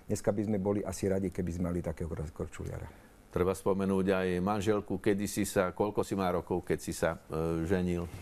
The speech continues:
Speaker 1: No, n-, nebudete to veriť, ale už to bude tridsať, už to bolo tridsaťosem rokov prednedávnom.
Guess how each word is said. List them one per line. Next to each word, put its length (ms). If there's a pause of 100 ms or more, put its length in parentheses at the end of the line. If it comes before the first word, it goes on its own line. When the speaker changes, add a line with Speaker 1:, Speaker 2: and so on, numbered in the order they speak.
(420)
Speaker 1:
No, 300 (320)
n-, 640
nebudete 480
to 160
veriť, 320
ale 240
už 160
to 80
bude 240
tridsať, 560
už 80
to 160
bolo 160
tridsaťosem 560
rokov 320
prednedávnom. 800